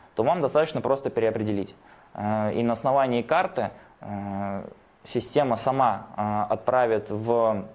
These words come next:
онлайн-кассу нужный, нужный код для услуги,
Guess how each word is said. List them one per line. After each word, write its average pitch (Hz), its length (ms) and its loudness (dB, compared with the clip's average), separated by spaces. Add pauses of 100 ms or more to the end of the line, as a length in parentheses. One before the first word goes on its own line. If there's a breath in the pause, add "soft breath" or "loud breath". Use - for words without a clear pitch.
(680)
онлайн-кассу 120 760 2
нужный, 110 520 0
нужный 117 400 0
код - 280 0 (240)
для 139 600 2
услуги, 135 540 -2